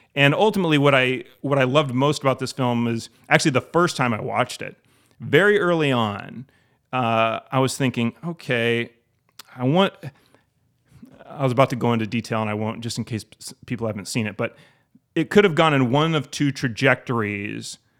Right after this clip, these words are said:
about what it was saying about different emotions and, and how we express emotions, and are these emotions good or bad in our lives. And I was thinking, you know,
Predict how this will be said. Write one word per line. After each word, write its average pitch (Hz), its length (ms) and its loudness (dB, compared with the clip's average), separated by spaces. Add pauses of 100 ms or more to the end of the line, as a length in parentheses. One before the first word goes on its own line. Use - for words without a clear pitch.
(200)
about 120 560 4
what 127 160 0
it - 80 -8
was 139 140 -4
saying 127 260 2
about 117 480 0
different 131 320 -4
emotions 113 920 -2
and, 110 300 -6
and 113 140 -10
how 123 140 0
we 120 120 -2
express - 440 -6
emotions, 117 460 -2
and 113 100 -4
are 113 100 0
these 113 160 -4
emotions 110 440 -6
good 120 200 -4
or 107 100 -4
bad 107 300 -6
in 104 120 -10
our 92 140 -14
lives. 95 520 -14 (600)
And 123 480 4 (120)
I 135 40 -8
was 135 140 -2
thinking, 120 420 0 (340)
you 127 120 0
know, 123 260 2